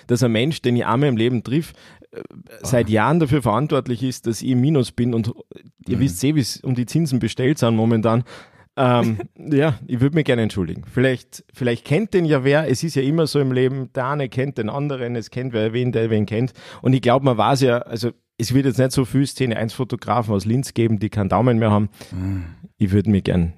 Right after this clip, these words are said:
Speaker 1: entschuldigen. In aller Form. Genau, so ist
Speaker 2: Die
Speaker 1: es.
Speaker 2: Karma-Punkte sind zurück.
Speaker 1: Tobi, du hast mir erzählt, du bist im Ausland immer, äh, überrascht oder du bist lokal immer überrascht dann eigentlich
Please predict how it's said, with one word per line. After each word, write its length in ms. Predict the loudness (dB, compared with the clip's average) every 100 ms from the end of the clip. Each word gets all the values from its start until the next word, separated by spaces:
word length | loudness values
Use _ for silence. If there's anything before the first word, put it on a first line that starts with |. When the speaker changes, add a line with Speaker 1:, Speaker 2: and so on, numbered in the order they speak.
| -2
Speaker 1:
entschuldigen. 520 | -2 0 0 0 -2 -4 _ -6
In 140 | 0 2
aller 220 | 2 0
Form. 320 | 0 -2 -4 -8 _ _ _ _ _ _ _ _ _ _ -20 -16 -2
Genau, 300 | -2 -2 -8 -12 -14 -16
so 180 | -10 -4
ist 220 | -4 -4
Speaker 2:
Die 60 | -4
Speaker 1:
es. 100 | -4
Speaker 2:
Karma-Punkte 640 | -2 0 2 2 0 0 0
sind 280 | 0 -2 0
zurück. 420 | 0 -2 -6 -20 -20 _ _
Speaker 1:
Tobi, 320 | 0 2 0 2
du 160 | 2
hast 140 | 2 2
mir 60 |
erzählt, 340 | 0 2 0 2
du 140 | 0
bist 340 | 0 -2 0
im 100 | -2
Ausland 540 | 2 2 2 0 -2 -2
immer, 400 | 0 2 0 -2
äh, 320 | -6 -8 -6
überrascht 640 | -2 0 2 0 -4 -10 -4
oder 200 | 0 2
du 140 | 2
bist 260 | 0 0 0
lokal 480 | -2 -2 0 0 0
immer 220 | 0 -2
überrascht 540 | 0 -2 -2 -2 -2
dann 120 | -4 -2
eigentlich 500 | -4 -2 -2 -2